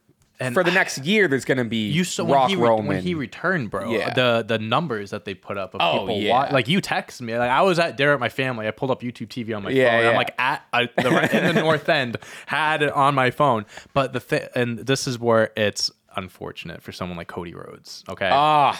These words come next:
Speaker 2: feel
Speaker 1: No,
Speaker 2: bad
Speaker 1: but
Speaker 2: for
Speaker 1: no,
Speaker 2: the guy.
Speaker 1: but here, but here's W W E and now Endeavor. They
Speaker 2: Mm-hmm.
Speaker 1: can, you, if you have a chance, do The Rock, Roman Reigns.
Speaker 2: Oh, I mean,
Speaker 1: Listen,
Speaker 2: yeah,
Speaker 1: Cody
Speaker 2: hundred percent.
Speaker 1: Rhodes deserves to have that match. I, I,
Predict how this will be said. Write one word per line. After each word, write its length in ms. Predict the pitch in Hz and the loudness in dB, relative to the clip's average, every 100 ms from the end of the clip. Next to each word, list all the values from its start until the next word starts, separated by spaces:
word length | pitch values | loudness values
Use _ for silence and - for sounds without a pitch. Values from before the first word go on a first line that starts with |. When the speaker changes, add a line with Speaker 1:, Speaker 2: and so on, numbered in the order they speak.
| - - - | -8 -14 -10
Speaker 2:
feel 180 | - 139 | -2 0
Speaker 1:
No, 60 | 139 | 2
Speaker 2:
bad 180 | 127 | 2
Speaker 1:
but 140 | 117 131 | 2 2
Speaker 2:
for 60 | |
Speaker 1:
no, 100 | 143 | 2
Speaker 2:
the 60 | 127 | 0
guy. 240 | 95 92 87 | 2 0 0
Speaker 1:
but 60 | |
here, 120 | 87 143 | -2 0
but 120 | 139 113 | 0 0
here's 240 | 139 139 - - | 0 -2 -4 -2
W 160 | 131 | -2
W 300 | 139 151 147 | 0 2 2
E 260 | 151 151 151 - | 2 0 -4 -2
and 240 | 113 107 | -2 0
now 380 | 110 113 113 113 - | 0 0 0 -2 -8
Endeavor. 540 | 107 110 104 113 110 _ | -8 -6 -4 -4 -6 _
They 60 | 117 | -10
Speaker 2:
Mm-hmm. 160 | 110 98 | -8 -8
Speaker 1:
can, 120 | - _ _ _ _ _ _ _ _ _ _ - | -10 _ _ _ _ _ _ _ _ _ _ -8
you, 460 | 120 143 165 175 175 | 2 4 6 6 4
if 160 | 131 - | 0 -2
you 80 | 110 | -2
have 180 | 131 160 | 0 -2
a 60 | |
chance, 440 | - 180 196 - - | -4 -2 -2 -4 -6
do 180 | 131 117 | -6 -4
The 100 | 104 | -2
Rock, 500 | 110 147 175 - - - | 2 2 2 -2 -20 -12
Roman 360 | 104 123 143 | -2 0 0
Reigns. 340 | 143 151 180 190 | 0 2 0 2
Speaker 2:
Oh, 260 | 151 107 - | 2 2 -2
I 60 | |
mean, 140 | 95 82 | -12 -8
Speaker 1:
Listen, 380 | 123 131 - 107 | 0 0 2 0
Speaker 2:
yeah, 40 | 101 | -2
Speaker 1:
Cody 320 | - 143 147 | 0 2 4
Speaker 2:
hundred 80 | 143 | 4
percent. 100 | 147 | 4
Speaker 1:
Rhodes 320 | 160 160 - | 4 2 0
deserves 500 | 113 104 123 139 131 | -4 0 0 0 -2
to 100 | 120 | -4
have 260 | 123 123 117 | -2 -2 0
that 240 | 120 107 | 0 0
match. 460 | 113 117 113 - - | -4 -4 -6 -10 -8
I, 220 | 101 98 92 - | -4 -4 -4 -4
I, 320 | 107 110 104 | 0 0 -2